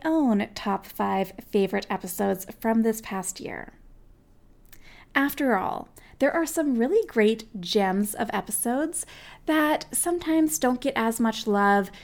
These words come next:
just because of the algorithms, um, or the way that, you know, I've framed the title, that kind of thing. So consider this, my sort of, my top five recommendations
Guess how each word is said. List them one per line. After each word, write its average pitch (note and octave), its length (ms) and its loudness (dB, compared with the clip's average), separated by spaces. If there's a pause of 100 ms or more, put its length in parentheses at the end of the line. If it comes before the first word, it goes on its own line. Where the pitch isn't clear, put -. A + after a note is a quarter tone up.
just C4 200 -4
because - 280 -4
of F#3 100 -6
the G3+ 120 -6
algorithms, G#3+ 920 2 (160)
um, G3 360 2
or A#3 160 4
the A3+ 80 2
way G#3+ 200 8
that, G3 360 2
you A3 120 -2
know, G3 100 2
I've F#3 160 4
framed F#3+ 280 -2
the G3 60 -6
title, F#3+ 600 2
that F3 180 0
kind F3+ 220 -4
of F3 80 -6
thing. - 340 -10 (400)
So C4 480 4 (140)
consider D4+ 560 -2
this, - 680 -6 (120)
my A3+ 180 2
sort C4 220 -2
of, B3 160 0
my G3 100 2
top B3 320 -4
five G#3+ 300 2
recommendations F3+ 920 0